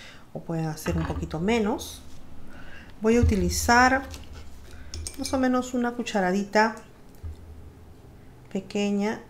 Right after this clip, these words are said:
de polvo de hornear o baking soda y lo voy a mover. Voy a poner un poquito de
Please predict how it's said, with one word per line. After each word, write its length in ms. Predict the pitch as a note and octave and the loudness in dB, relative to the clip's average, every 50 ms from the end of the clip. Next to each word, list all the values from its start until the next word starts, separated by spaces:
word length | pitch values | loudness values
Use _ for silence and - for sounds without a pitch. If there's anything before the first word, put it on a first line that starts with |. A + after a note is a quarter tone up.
| - | -10
de 260 | - F3 F#3 F#3+ G#3 | -4 -2 0 0 0
polvo 720 | G3+ G3 - - - F3+ F3+ F3+ F3+ F3+ F#3 G3 F#3+ F#3+ - - - - - - | -2 -6 -10 -4 0 2 2 2 2 4 2 2 2 0 -6 -16 -20 -20 -16 -10
de 380 | - E3 F#3 F#3+ G3 F#3+ - - - - - - | -2 0 0 0 0 -2 -6 -14 -18 -20 -16 -6
hornear 540 | - F3 E3+ E3+ F3 F3 F3+ F3+ F#3 F#3+ G3 | -4 -4 -4 -2 0 0 2 2 4 4 4
o 80 | F#3 E3+ | 4 2
baking 420 | F3 F3 E3+ F3 - F#3+ F#3+ F#3+ | 2 -2 -2 -2 0 0 0 0
soda 540 | F#3+ - - A3+ G#3+ G#3 G3+ G#3+ C4+ G#4+ - - - - - - - - - - - - - - - - - - - - - - - - - - - - - - - | 0 0 2 4 4 4 6 4 2 2 0 -6 -16 -20 -20 -20 -20 -20 -20 -20 -20 -20 -18 -16 -14 -14 -12 -6 -6 -4 -4 -4 -8 -10 -10 -10 -10 -10 -12 -10 -4
y 180 | - D4+ D#4+ E4+ | 2 4 6 6
lo 160 | D#4+ C4+ A#3 | 6 6 6
voy 200 | G#3+ G#3+ G#3+ G#3+ | 6 6 6 6
a 100 | A3 A3+ | 6 4
mover. 520 | A3+ G#3+ G#3 F#3+ F#3+ F#3+ G3+ A3+ C4+ D#4+ - - - - - - - - - - - - - - - - - - - - - - - - - - - - - - - - - | 4 4 2 4 4 4 4 4 2 -2 -12 -14 -10 -8 -8 -6 -8 -10 -10 -14 -16 -16 -14 -12 -10 -8 -8 -8 -8 -10 -12 -14 -14 -14 -14 -12 -12 -10 -10 -10 -10 -10 -6
Voy 140 | G3+ F#3+ G3 | -4 -4 -4
a 60 | F#3+ | -2
poner 280 | F#3+ F#3+ F#3 F#3+ G3 G3 | -2 0 0 0 -2 -2
un 80 | G#3 G3 | -4 -6
poquito 480 | - F#3+ F3+ - - - - - F3+ F3 | -6 -6 -8 -8 -10 -8 -4 -2 -2 0
de 280 | F3 F3+ F#3 G#3 A3 | 0 0 0 0 0